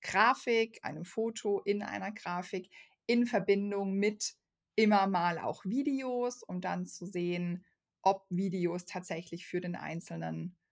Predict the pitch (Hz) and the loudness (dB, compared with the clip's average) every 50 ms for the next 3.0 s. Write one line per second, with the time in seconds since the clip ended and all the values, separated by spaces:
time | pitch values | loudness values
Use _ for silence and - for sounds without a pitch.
0 | _ _ _ _ - - - 214 190 165 165 165 160 170 175 - 180 170 170 - | _ _ _ _ -8 -4 -2 0 0 0 0 -2 -2 -4 -4 -6 -6 -6 -8 -10
1 | - - - - 185 180 - - 185 - - 175 175 - - 190 180 - - 208 | -12 -14 -10 -6 -4 -2 -2 -2 -2 -2 -4 -6 -6 -6 -8 -8 -6 -4 -2 0
2 | 202 190 - - 196 180 - - - 175 160 165 - - 202 208 214 202 - | 0 -2 -2 -4 -6 -6 -6 -10 -12 -12 -12 -12 -12 -10 -6 -6 -6 -8 -10